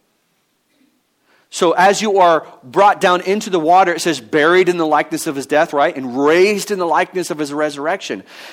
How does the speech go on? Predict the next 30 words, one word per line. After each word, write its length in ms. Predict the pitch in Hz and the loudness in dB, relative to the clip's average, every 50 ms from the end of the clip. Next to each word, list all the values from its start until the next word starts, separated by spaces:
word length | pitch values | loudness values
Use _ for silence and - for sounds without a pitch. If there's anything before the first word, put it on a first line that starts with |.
| - | -4
That 160 | _ 165 180 208 | _ 2 2 4
is 160 | 214 180 156 | 2 2 0
a 80 | 175 | 0
physical 920 | 302 - - - - - - 247 285 262 233 262 185 208 196 185 190 190 - - | -2 -4 -6 -12 -14 -6 -2 -2 -2 -2 -2 -4 -2 0 2 2 2 0 -2 -4
aspect 460 | 175 202 214 - - - 180 - - | -4 -4 -4 -6 -6 -6 -4 -4 -4
that 100 | 156 160 | -6 -8
you 160 | 160 180 180 | -4 0 0
are 100 | 165 143 | 0 0
participating 880 | - - - - 185 - - - 185 - - - 208 185 156 139 127 120 | -2 -4 -2 -2 -2 -2 -4 -8 -10 -8 -8 -6 -6 -4 -4 -4 -6 -6
in 320 | 110 104 104 104 110 113 - _ _ _ _ _ - - - - - - - | -8 -8 -10 -12 -14 -16 -20 _ _ _ _ _ -20 -20 -20 -20 -20 -10 -2
as 220 | - 160 165 156 | 0 0 0 0
it's 160 | 165 160 - - _ | -2 -6 -10 -12 _
pointing 500 | - - - 170 196 247 220 - 226 202 | -16 -10 -4 -4 -2 -2 -4 -6 -6 -6
you 120 | 190 165 | -8 -8
to 220 | - - - 165 143 | -8 -8 -6 -6 -4
what? 360 | 120 131 147 131 98 - - - _ _ _ _ _ _ _ _ _ | -2 0 0 0 0 -4 -10 -18 _ _ _ _ _ _ _ _ _
A 140 | - 143 151 | -4 -2 -2
f-, 340 | - - - - - - _ | -4 -6 -12 -18 -20 -10 _
a 120 | - 147 131 | -4 -4 -2
spiritual 680 | - - - - - - 190 196 208 196 - - 175 143 | -4 -6 -8 -10 -4 0 2 2 2 2 0 -2 -6 -6
reality. 580 | 123 123 127 135 165 202 214 113 95 87 - - _ _ _ _ _ _ _ _ _ _ _ _ _ _ _ _ _ _ _ _ _ _ _ _ _ _ _ _ _ _ | -4 -2 -2 -2 -4 -4 -6 -8 -10 -12 -16 -20 _ _ _ _ _ _ _ _ _ _ _ _ _ _ _ _ _ _ _ _ _ _ _ _ _ _ _ _ _ _
Now, 240 | 110 113 117 120 - - - | -8 -6 -6 -6 -6 -6 -4
I 80 | 123 123 | -4 -4
want 220 | 123 123 123 120 | -2 -4 -6 -8
to 100 | - 120 | -10 -8
say 140 | - 131 117 | -6 -6 -6
this 180 | 110 107 - | -6 -6 -10
again. 340 | 107 107 123 127 107 92 95 - _ _ _ _ _ | -10 -8 -8 -8 -8 -10 -12 -18 _ _ _ _ _
Your 500 | 120 123 139 139 143 143 147 147 143 - - _ 110 | -4 -2 0 2 2 2 0 0 -4 -8 -16 _ -6
baptism 880 | 113 147 139 147 165 - - - 127 107 98 101 92 90 101 107 107 | -2 0 0 2 0 -2 -4 -6 -8 -6 -6 -8 -10 -10 -12 -16 -18